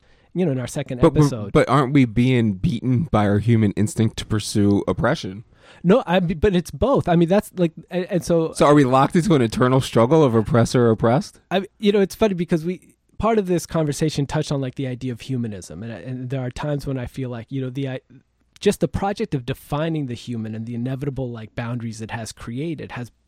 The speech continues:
Speaker 1: created such incredible examples of oppression and violence and hatred. You know, maybe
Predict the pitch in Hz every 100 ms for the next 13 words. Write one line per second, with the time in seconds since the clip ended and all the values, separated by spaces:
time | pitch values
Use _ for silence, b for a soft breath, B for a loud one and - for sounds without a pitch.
0 | _ - 160 143 - - 202 202 165 143
1 | 139 151 175 160 131 117 110 107 _ _
2 | _ _ 135 117 117 143 139 135 113 104
3 | 104 - 143 156 - 107 87 - - 110
4 | 170 131 104 - 90 - 175 214 - 110
5 | - - _ _ _ - 135 123 127 170
6 | 190 175 139